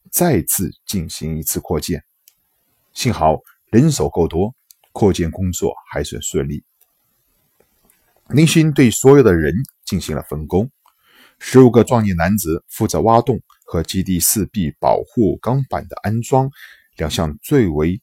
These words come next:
劳累的工作，五个年轻女子则是学着使用机床。林勋有大量的变异兽皮，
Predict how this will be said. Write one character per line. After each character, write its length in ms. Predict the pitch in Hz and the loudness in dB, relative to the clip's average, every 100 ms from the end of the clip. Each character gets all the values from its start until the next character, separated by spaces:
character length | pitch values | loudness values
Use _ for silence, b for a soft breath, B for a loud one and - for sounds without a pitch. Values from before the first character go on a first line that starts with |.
| - | -6
劳 220 | 80 78 | -4 -2
累 160 | 117 147 | 0 -2
的 100 | 85 | -4
工 140 | - 80 | -10 -18
作， 280 | - - _ _ _ _ _ _ _ _ - | -10 -10 _ _ _ _ _ _ _ _ 2
五 100 | 131 | 4
个 140 | 143 | 6
年 220 | 151 117 147 | 4 4 0
轻 180 | 147 | -4
女 160 | 104 98 | -2 -2
子 340 | 101 82 71 - b | -2 -4 -2 -4 b
则 120 | - 98 | -4 -2
是 140 | 104 | -2
学 220 | - 95 | -2 -2
着 120 | 98 | -2
使 200 | 95 - | -4 -4
用 180 | 71 76 | -8 -8
机 180 | - 95 | -6 -6
床。 360 | 87 58 69 78 _ _ _ _ _ _ _ _ | -6 -6 -6 -6 _ _ _ _ _ _ _ _
林 160 | 107 113 | 0 2
勋 220 | 127 117 | 2 2
有 160 | 76 | 0
大 260 | 76 147 95 | 0 0 0
量 160 | 107 95 | 0 -2
的 220 | 69 73 | -6 -6
变 180 | - 104 | -4 -2
异 60 | 76 | -4
兽 200 | - 80 | -4 -4
皮， 360 | - - 73 | -4 -8 -8